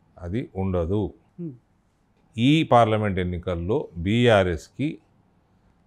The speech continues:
Speaker 1: దాదాపు పదిహేను చోట్లకి డిపాజిట్ రాదు.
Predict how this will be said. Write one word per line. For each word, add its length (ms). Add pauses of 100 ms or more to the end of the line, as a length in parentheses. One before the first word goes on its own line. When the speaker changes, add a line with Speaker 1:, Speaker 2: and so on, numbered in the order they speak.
Speaker 1:
దాదాపు 580
పదిహేను 580
చోట్లకి 760 (180)
డిపాజిట్ 560
రాదు. 580